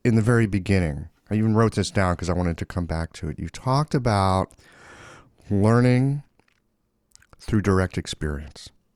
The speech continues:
And you talked about, I mean, you were fortunate, you had teachers that you didn't share a common verbal language, but they taught you a sensing language. I was gonna say palpatory, and that's part of it, but I think,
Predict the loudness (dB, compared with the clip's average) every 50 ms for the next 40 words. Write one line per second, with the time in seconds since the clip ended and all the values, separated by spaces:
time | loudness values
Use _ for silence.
0 | _ _ _ _ _ -8 -4 -2 0 -2 0 0 0 2 2 2 2 0 0 2
1 | 2 2 2 2 2 0 0 -2 _ -4 -2 0 2 2 2 0 0 0 0 0
2 | 0 2 0 -2 -4 -4 -4 -2 -2 -2 -2 -2 -2 -2 0 0 -2 0 -2 -4
3 | -4 -4 -4 -2 -2 0 0 0 -2 0 0 0 0 0 -2 -4 -6 -2 0 0
4 | 2 2 2 2 0 0 -2 -4 -6 -12 -20 _ _ _ _ _ -6 0 2 2
5 | 4 4 2 2 2 0 0 -2 -2 -4 -4 -4 -6 -10 -16 -18 _ _ _ -20
6 | -20 -20 -20 -20 -14 -6 -4 -2 0 2 2 2 2 0 0 2 2 2 2 2
7 | 2 2 4 4 4 4 4 2 2 0 -2 -6 -10 -20 _ -20 _ _ _ _
8 | _ _ _ -6 -4 -2 -2 -2 -2 -2 -4 -8 _ _ -12 -8 -6 -4 -2 0
9 | 2 2 2 2 2 0 -2 -2 -2 -2 -2 -2 -2 -4 -6 -8 -6 -6 -4 0
10 | 2 2 2 4 4 2 2 2 2 2 0 2 2 0 -2 0 0 0 0 0
11 | 0 -2 -2 -2 0 -2 -2 -2 -6 -12 -8 -2 0 2 2 2 2 2 0 -2
12 | 0 0 0 0 0 0 -2 -2